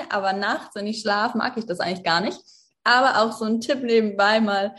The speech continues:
Schal um den Hals, wenn man ins Bett geht. Dann vielleicht irgendwie so ein Loop oder sowas, dass man sich nicht halt erwürgen kann, aber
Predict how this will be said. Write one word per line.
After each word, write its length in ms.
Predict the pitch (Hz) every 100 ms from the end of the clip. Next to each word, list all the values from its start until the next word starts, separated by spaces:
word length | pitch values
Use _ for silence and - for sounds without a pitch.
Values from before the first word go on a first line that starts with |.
| - -
Schal 400 | - 269 247 233
um 120 | 233
den 80 | 233
Hals, 240 | 214 214 202
wenn 80 |
man 140 | 202 196
ins 220 | 214 -
Bett 300 | 214 214 -
geht. 440 | 185 196 240 - - _
Dann 240 | 226 214 233
vielleicht 240 | 220 220
irgendwie 260 | 220 233 226
so 120 | 208
ein 120 | 214
Loop 300 | 240 302 - - _
oder 220 | 233 247 240
sowas, 280 | 240 254 262
dass 140 | 220
man 140 | 220
sich 120 | 208 240
nicht 240 | 233 247
halt 180 | 214 196
erwürgen 440 | 185 196 233 247
kann, 260 | 254 254 247
aber 400 | - 202 208